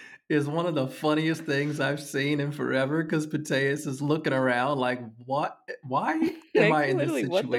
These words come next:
Speaker 1: situation
Speaker 2: fuck?
Speaker 1: right <laughs> now? Why am I holding a golden boot from an international tournament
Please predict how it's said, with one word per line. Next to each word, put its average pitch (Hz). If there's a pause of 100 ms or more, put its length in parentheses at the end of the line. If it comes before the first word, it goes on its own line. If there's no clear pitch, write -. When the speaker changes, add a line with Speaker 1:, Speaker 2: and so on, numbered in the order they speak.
Speaker 1:
situation -
Speaker 2:
fuck? 208
Speaker 1:
right 185
<laughs> 202
now? 220 (640)
Why 196
am 247
I 233 (140)
holding 139 (340)
a 147
golden 160
boot 160 (280)
from 160
an 139
international 165
tournament 123